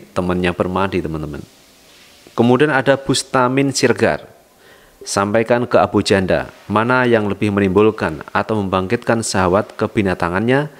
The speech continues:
ketika melihat lawan jenis yang berpakaian seksi membuka aurat dibanding melihat lawan jenis yang menutup aurat? Tentu tindakan pemerkosaan terjadi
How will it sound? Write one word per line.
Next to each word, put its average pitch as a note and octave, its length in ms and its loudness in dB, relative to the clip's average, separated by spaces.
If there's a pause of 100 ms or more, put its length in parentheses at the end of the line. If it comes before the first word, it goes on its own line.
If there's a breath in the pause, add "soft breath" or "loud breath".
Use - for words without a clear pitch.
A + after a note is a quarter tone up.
(220 loud breath)
ketika B2+ 720 -2
melihat G#2+ 400 0
lawan G2+ 320 0
jenis A2+ 320 -2
yang F#2+ 160 -2
berpakaian F2+ 480 -4
seksi C#3 480 -2
membuka G2+ 400 -4
aurat G2+ 320 0 (480 loud breath)
dibanding G#2+ 720 2
melihat F#2 400 0
lawan F2+ 320 0
jenis G#2 320 -2
yang E2+ 160 -2
menutup E2+ 480 -2
aurat? D#2+ 320 -4
Tentu G#2 400 -2
tindakan F#2 480 -4
pemerkosaan F#2 640 -4
terjadi G2+ 480 -4